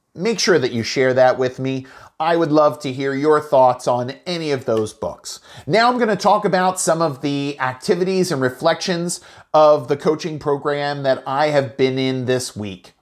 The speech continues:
One of the reasons that I went back and reread How to Think Like Leonardo da Vinci is I was really struggling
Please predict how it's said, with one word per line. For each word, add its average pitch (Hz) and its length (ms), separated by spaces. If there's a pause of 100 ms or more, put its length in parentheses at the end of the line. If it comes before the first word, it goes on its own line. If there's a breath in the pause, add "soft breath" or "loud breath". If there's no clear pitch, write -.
(140)
One 240 160
of 302 140
the 208 100
reasons 156 640 (260 soft breath)
that 151 340
I 147 280
went 165 320
back 156 400 (120)
and 135 320
reread 143 580
How 143 200
to 139 80
Think 147 360
Like 127 300
Leonardo 131 640
da 131 140
Vinci 131 560 (300 loud breath)
is 160 480
I 156 240
was 160 240
really 208 480
struggling 123 760